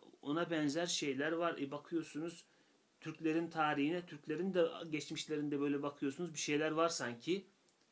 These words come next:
O işte tek tanrı inancı falan filan bir şeyler var. E, Ruslara gidiyorsunuz, onların da tarihine karıştırınca bir şeyler çıkıyor.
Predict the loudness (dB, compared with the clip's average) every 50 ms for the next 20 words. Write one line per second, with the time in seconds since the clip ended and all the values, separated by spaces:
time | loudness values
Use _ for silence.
0 | _ -8 -6 -6 -4 -4 -4 -4 -4 -4 -4 -8 -20 -20 -20 _ _ _ _ _
1 | _ -10 -8 -8 -8 -8 -8 -6 -4 -4 -4 -4 -2 -2 -2 -2 -2 -4 -6 -6
2 | -4 -4 -4 -4 -4 -6 -6 -6 -4 -4 -4 -2 -4 -4 -2 -2 0 0 0 0
3 | -2 -2 0 0 0 0 0 -2 0 0 2 2 2 0 0 2 2 2 2 0
4 | -4 -6 -4 -2 -4 -2 0 0 0 2 2 2 0 2 2 2 4 4 4 2
5 | 2 0 0 0 -2 -2 -2 -2 2 2 2 4 2 0 0 -2 0 2 4 4
6 | 2 2 -2 -6 -6 -6 -2 2 2 2 2 2